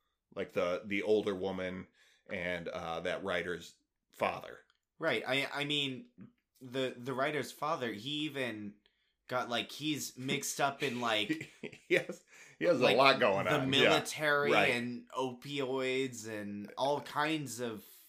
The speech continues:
Speaker 2: weird arms deals, and it kinda gets a little bit into, like, the influence that America had
Speaker 1: Yeah,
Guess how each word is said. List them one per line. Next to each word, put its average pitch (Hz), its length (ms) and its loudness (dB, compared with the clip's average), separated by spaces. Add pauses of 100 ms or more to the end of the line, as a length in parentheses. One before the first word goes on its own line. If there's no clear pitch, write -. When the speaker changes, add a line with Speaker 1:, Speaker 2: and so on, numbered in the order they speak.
(600)
Speaker 2:
weird 127 580 -2
arms 127 480 -4
deals, 135 440 -2
and 127 180 -4
it 120 220 -8
kinda 190 320 -4
gets 123 360 -4
a 127 80 -4
little 139 340 -2
bit 107 180 -4
into, 98 320 -6
like, 101 480 -6 (540)
the 120 260 -2
influence 123 720 -6
that 110 340 -2
America 110 720 -4
had 98 240 0
Speaker 1:
Yeah, 135 280 10